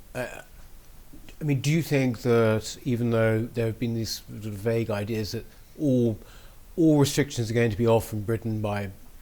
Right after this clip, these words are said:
April or something, um, I mean, you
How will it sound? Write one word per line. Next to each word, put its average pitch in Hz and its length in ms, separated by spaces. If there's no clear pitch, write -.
April - 360
or - 40
something, 92 300
um, 120 240
I - 40
mean, 127 160
you 123 100